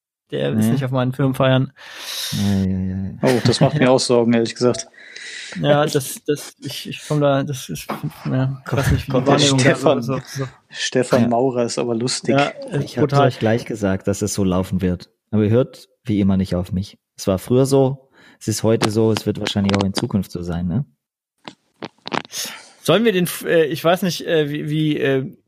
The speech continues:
Speaker 1: viel Bock ihr da drauf habt, aber sollen wir den Fußballwahnsinn der letzten Woche zusammenfassen? Oder ist es,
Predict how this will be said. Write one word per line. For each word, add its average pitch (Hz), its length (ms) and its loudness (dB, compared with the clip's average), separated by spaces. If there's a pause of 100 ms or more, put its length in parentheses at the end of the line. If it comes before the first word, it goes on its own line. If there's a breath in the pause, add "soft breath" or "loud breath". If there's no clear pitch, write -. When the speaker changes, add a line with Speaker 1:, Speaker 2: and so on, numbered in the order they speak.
(600)
Speaker 1:
viel 156 140 -4
Bock 220 220 0
ihr 156 80 4
da 135 80 2
drauf 139 180 0
habt, 156 160 0
aber 151 160 2
sollen 156 140 2
wir 160 80 -2
den 139 100 0
Fußballwahnsinn 170 760 0
der 143 100 2
letzten 147 300 -2
Woche 185 200 0
zusammenfassen? 202 840 -4
Oder 156 260 2
ist - 180 -6
es, - 340 -4